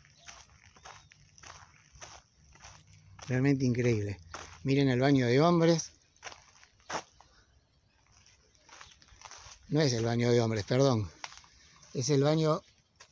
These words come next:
de señores. Increíble el baño. Increíble.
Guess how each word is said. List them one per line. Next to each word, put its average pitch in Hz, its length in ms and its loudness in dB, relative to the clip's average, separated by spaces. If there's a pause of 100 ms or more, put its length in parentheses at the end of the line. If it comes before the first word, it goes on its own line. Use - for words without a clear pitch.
(340)
de 131 180 -6
señores. 131 840 -4 (3000)
Increíble 139 680 2
el 120 40 0
baño. 156 520 2 (3500)
Increíble. 123 840 -4